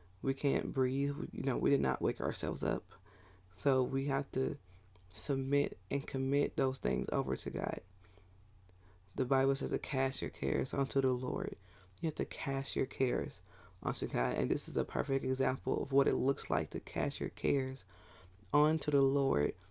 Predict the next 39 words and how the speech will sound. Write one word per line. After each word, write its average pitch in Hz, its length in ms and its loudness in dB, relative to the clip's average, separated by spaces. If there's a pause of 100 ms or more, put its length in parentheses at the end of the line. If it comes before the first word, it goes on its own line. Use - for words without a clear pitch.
(400)
David 147 380 6
did 147 200 0
this, - 220 4
and - 140 0
it 139 320 0 (120)
told 151 300 4
you 143 60 6
exactly 143 440 2
what 147 160 2
happened 143 360 0
when 143 100 2
he 139 100 -4
did - 240 0
it. - 160 -4 (1120)
David 151 320 6
cried 143 320 0
out 151 200 2
to 151 100 -10
God, 131 380 0 (340)
cast 131 300 -2
his - 140 -10
cares 139 360 2
to 139 80 0
God. 135 400 0 (840)
God 139 280 -2
heard 139 380 -2
him. 131 260 -4 (1400)
God 139 220 4
heard 165 380 0
him. 170 340 2 (300)
God 170 280 0
got 151 280 0
angry, 139 420 0
and 143 120 0
God 170 320 0
came 147 240 -4
out 143 140 0
of - 160 -4
heaven - 440 -4